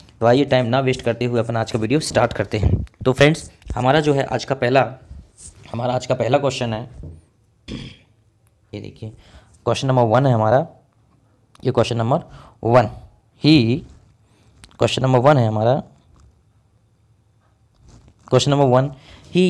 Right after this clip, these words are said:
usually, he usually blank at five o'clock in the morning। Question number one, इसका मैं answer आज नहीं बताऊंगा, Answer आपको मैं कल बताऊंगा। आपको अपना mark करना है और देखना है आपने इसका answer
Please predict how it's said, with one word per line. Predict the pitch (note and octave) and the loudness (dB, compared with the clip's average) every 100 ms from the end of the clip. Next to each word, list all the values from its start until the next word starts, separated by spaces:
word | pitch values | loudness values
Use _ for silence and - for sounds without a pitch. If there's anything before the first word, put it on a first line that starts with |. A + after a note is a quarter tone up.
| D#3 | 2
usually, | F3+ F#3+ F3 D#3+ C3 C3+ - - _ _ _ _ _ - | 2 2 0 0 0 -4 -10 -20 _ _ _ _ _ -4
he | D#3+ D3 C#3 C#3+ | 2 2 2 2
usually | D3+ C#3 C#3+ | 2 4 2
blank | C3+ C#3+ D3+ A#2 C#3 - - | 4 4 4 2 -4 -6 -4
at | C3+ - - - _ - | -4 -8 -20 -20 _ 2
five | D#3+ D#3+ | 4 4
o'clock | E3 B2 B2 - _ _ - | 4 4 2 -2 _ _ -6
in | A#2+ | 4
the | C3 | 4
morning। | G#2 G2 G#2 - - | 4 0 -6 -10 -4
Question | A#2 A#2+ | -2 0
number | A2+ D#3 E3+ | -2 -2 0
one, | A#2+ G2+ F#2 - - - | 2 2 0 -16 -20 -6
इसका | A2 - | -2 0
मैं | A#2 A2 | 2 2
answer | G#2+ A2+ | 2 4
आज | G#2+ G2+ | 4 4
नहीं | C3 | 2
बताऊंगा, | C3+ C#3 C#3+ - - | 2 2 0 -2 -2
Answer | A2 A2 | 0 2
आपको | G#2+ - - A#2+ - A#2+ | 2 0 -4 -6 -4 -4
मैं | D#3+ | 0
कल | A2+ | 0
बताऊंगा। | G2 F#2+ F#2+ G2+ - - - - | -2 -6 -8 -10 -12 -20 -20 0
आपको | A2+ - A2 | 0 2 0
अपना | A#2 | 0
mark | A2 G#2 A#2+ - | 0 2 0 0
करना | C3 C#3 | 2 2
है | C#3+ D3+ - - - | 2 -2 -8 -14 -6
और | G#2+ | 0
देखना | A#2 C#3 A#2+ | 0 0 -2
है | A#2 | -2
आपने | G#2+ A2+ | -2 -2
इसका | G#2 A2+ | -2 -2
answer | G#2+ A#2+ | -2 -2